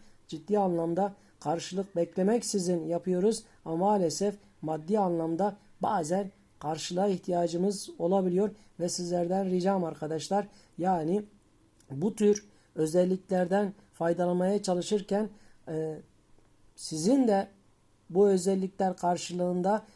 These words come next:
size özel özellikler tanımlanacağı gibi ufak da olsa bütçemize bir katkı sağlamış olursunuz.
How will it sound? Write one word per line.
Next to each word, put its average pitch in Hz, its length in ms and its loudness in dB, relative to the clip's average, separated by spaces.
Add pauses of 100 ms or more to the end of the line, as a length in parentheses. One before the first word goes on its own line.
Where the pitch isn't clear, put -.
size 165 300 0
özel 214 520 4
özellikler 170 720 -2
tanımlanacağı 190 720 2
gibi 196 380 -2 (260)
ufak 208 380 -6
da 165 40 -2
olsa 202 460 -2 (240)
bütçemize 180 560 -4
bir 190 80 -4
katkı 175 360 -6
sağlamış 160 540 -2
olursunuz. 170 540 -2